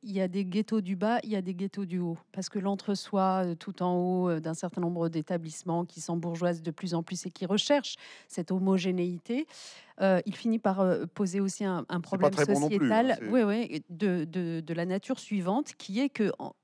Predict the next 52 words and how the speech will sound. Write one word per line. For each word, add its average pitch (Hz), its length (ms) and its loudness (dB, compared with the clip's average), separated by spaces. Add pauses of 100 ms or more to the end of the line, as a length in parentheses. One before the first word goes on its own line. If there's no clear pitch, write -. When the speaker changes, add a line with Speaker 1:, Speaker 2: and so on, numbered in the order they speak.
(120)
Speaker 1:
les 202 240 2
élèves 240 320 8
dans 180 240 -2
ces 170 460 -4
établissements 170 580 -6
très, - 160 -6
très - 280 -4
huppés, 202 440 0 (680)
beaucoup 208 420 2
dans 190 120 4
le 190 40 0
privé, 214 340 0
mais 208 120 2
certains 180 320 -2
aussi 175 180 -6
dans 175 140 -4
le 175 80 -6
public, 190 480 -8 (260)
qui - 160 -8
du 202 140 -2
coup 254 200 6
ne 226 140 8
vont 196 200 2
naviguer 196 460 4
qu'entre 190 440 2
eux 226 200 10
avec 185 240 4
cette - 220 -6
espèce 196 300 -4
de 190 80 0
conviction 220 680 0
qu'ils 208 180 2
ne 190 100 6
doivent 196 300 4
leur 175 160 2
réussite 190 500 -2
qu'à 185 100 0
leur 175 160 0
propre - 360 0
mérite, 185 420 2
et 180 80 -6
cetera, 185 460 -2
et 247 60 -2
qui 185 100 -4
ne 175 80 -2
se 175 100 -4
rendent 180 160 0
pas 190 140 -4
compte 220 200 -6
qu'en 185 120 -6
fait, 180 280 -6
euh, 190 120 -2